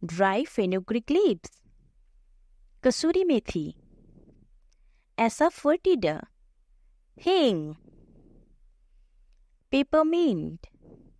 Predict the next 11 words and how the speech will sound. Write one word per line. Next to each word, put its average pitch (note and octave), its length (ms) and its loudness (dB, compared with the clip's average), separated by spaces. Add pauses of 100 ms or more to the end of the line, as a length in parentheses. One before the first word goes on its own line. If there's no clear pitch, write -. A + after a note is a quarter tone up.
(800)
পুদিনা। G#3 680 0 (1600)
থাইম, A#3+ 640 0 (960)
থাইম। F3 540 0 (1000)
রোজমেরি, A#3+ 840 2 (1120)
রোজমেরি। G3 720 0 (1400)
ড্রাই F3+ 360 0
রোজ B3 340 0
পেটাল, G3 500 0 (880)
শুকনো A3 440 0
গোলাপের A#3+ 420 2
পাপড়ি। G3+ 560 -2